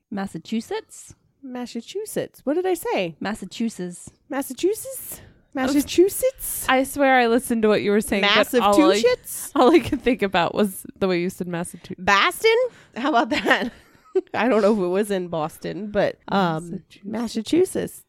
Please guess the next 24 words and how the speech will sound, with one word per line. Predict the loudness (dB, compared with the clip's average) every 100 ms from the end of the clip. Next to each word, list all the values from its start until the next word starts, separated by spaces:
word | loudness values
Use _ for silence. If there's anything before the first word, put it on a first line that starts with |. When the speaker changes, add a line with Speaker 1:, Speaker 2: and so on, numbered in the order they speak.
| _
Speaker 2:
What | 0
did | 2
I | 0
s-, | -2
is | -4
that | 0
what | 0
I | 0
said? | 0 -2 2
Speaker 3:
Yeah. | 2 2
Speaker 2:
Jesus? | 0 -2 -10 -18 _
<laughs> | _
I | -2
don't | -2 -6 -2
know. | 2 4 6 4 4 -4 -20 -16 -4 4
I'm | 6
from | 8 6
Speaker 3:
M |
A. | 6 8
Speaker 2:
Georgia. | 6 6 4 4 4 0 -6 -4 -4
Speaker 3:
<laughs> | -4 -8 2
M | 2
A. |
Speaker 2:
Okay? | 2 4 4 4 2 2 0